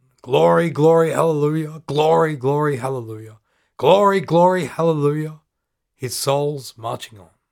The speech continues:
The reactions to John Brown in the South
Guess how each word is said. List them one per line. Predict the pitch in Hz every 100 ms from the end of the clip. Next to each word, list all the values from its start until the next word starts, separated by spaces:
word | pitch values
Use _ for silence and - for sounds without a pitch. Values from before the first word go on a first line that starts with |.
| _ _ _ _ _ _ _ _ -
The | 139
reactions | 175 214 - 220 196
to | 190
John | 127 139 170 151
Brown | 120 147 156 151
in | 135
the | 131
South | - - 131 139 -